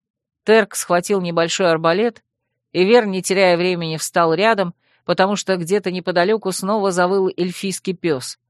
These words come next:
Ланеец облегченно вздохнул, дикой белкой промчался по опасно закачавшемуся стволу. После чего гончая, в последний раз оглянувшись, насмешливо хмыкнула и поспешила завершить переправу,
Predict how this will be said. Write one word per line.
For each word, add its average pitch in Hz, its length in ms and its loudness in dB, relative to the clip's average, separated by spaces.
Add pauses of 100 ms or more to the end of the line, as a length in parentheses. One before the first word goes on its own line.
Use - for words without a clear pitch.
(580)
Ланеец 220 680 0
облегченно 220 640 0
вздохнул, 208 640 -4 (320)
дикой 190 400 2
белкой 185 440 0
промчался 180 640 0
по 165 160 2
опасно 175 400 0
закачавшемуся 165 840 -4
стволу. 165 500 -2 (720)
После 220 320 0
чего 294 280 2
гончая, 233 440 0
в 196 60 -10
последний 180 540 0
раз 185 220 2
оглянувшись, 165 720 -4 (420)
насмешливо 196 840 0
хмыкнула 220 600 -6 (400)
и 277 160 2
поспешила 269 720 0
завершить 240 540 -4
переправу, 180 640 0